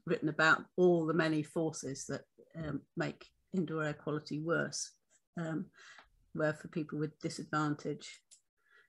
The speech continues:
We've also got a climate crisis, as we know, so we've got to retrofit our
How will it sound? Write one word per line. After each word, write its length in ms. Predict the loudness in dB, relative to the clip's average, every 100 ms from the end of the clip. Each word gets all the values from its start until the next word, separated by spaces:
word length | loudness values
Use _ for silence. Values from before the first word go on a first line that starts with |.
| _ _ _ _ _ _ _ _ _ _ _ _
We've 160 | 10
also 220 | 12 12 10
got 160 | 2
a 60 | 2 _ -4
climate 360 | 0 2 0
crisis, 640 | -2 -2 -2 0 -2 -2 -6
as 180 | -4 -2
we 80 |
know, 180 | 0 0
so 160 | 0 -2
we've 140 | 0
got 200 | 2 2
to 100 | 0
retrofit 400 | -2 -2 -10 0
our 140 | 2